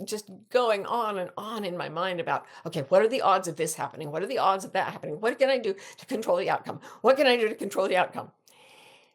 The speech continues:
Trying to control the outcome is standing on the shaky ladder. Having your two feet on the ground is mindfulness and equanimity. And then w-, we see in mindfulness e-,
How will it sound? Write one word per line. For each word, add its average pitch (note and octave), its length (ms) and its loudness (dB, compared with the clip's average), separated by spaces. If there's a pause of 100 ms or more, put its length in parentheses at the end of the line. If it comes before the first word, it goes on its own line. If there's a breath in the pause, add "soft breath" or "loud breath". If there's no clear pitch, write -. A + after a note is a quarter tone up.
(300 loud breath)
Trying A#3+ 300 0
to B3+ 80 0
control A#3 360 -6
the F3+ 140 2
outcome D#3 600 0 (240)
is E3+ 160 -4
standing E3+ 480 -2
on D#3 120 -6
the D3+ 80 -8
shaky C#3+ 400 -10
ladder. - 500 -10 (920 soft breath)
Having G3+ 300 0
your A#3 120 2
two A#3 280 -8
feet G#3+ 280 -8
on E3 140 0
the D#3 80 -8
ground A#2+ 440 -10 (420)
is F3+ 180 -6
mindfulness D#3+ 680 -8
and D#3 100 -6
equanimity. E3 680 -6 (800)
And F#3+ 180 -4
then G#3 400 2 (480 loud breath)
w-, - 200 -18
we A3 160 -4
see D4+ 440 -4
in G#3+ 140 -6
mindfulness G#3+ 600 -6
e-, F#3 100 -2